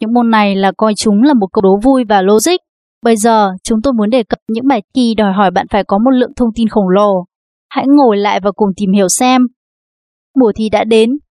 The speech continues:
chúng ta đang thu thập tất cả những tài liệu cần thiết. Chúng ta có năm cuốn sách trên bàn, mười tập giấy và hai mươi cuốn sổ ghi bài giảng. Làm thế nào để có thể chinh phục được hết đống sách vở đó đây? Như bất kỳ một cuộc hành trình nào,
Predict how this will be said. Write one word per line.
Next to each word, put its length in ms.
chúng 200
ta 160
đang 200
thu 140
thập 240
tất 180
cả 160
những 140
tài 180
liệu 140
cần 180
thiết. 240
Chúng 200
ta 140
có 100
năm 220
cuốn 120
sách 260
trên 180
bàn, 220
mười 180
tập 180
giấy 400
và 140
hai 180
mươi 160
cuốn 160
sổ 300
ghi 100
bài 160
giảng. 260
Làm 180
thế 120
nào 240
để 100
có 120
thể 180
chinh 240
phục 180
được 100
hết 200
đống 160
sách 220
vở 120
đó 160
đây? 340
Như 120
bất 220
kỳ 140
một 100
cuộc 180
hành 200
trình 200
nào, 320